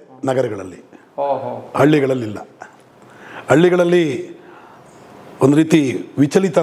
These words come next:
Speaker 1: ಮನಸ್ಸು ಇರೋದಿಲ್ಲ, ಮುಗ್ಧವಾದ ಮನಸ್ಸಿರುತ್ತೆ.
Speaker 2: ನಿಜ.
Speaker 1: ನಗರಗಳಲ್ಲಿ ವಿಚಲಿತ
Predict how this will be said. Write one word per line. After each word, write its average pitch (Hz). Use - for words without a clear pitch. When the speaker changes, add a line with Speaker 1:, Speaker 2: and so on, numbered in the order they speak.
Speaker 1:
ಮನಸ್ಸು 135
ಇರೋದಿಲ್ಲ, 113
ಮುಗ್ಧವಾದ 151
ಮನಸ್ಸಿರುತ್ತೆ. 123
Speaker 2:
ನಿಜ. 117
Speaker 1:
ನಗರಗಳಲ್ಲಿ 185
ವಿಚಲಿತ 170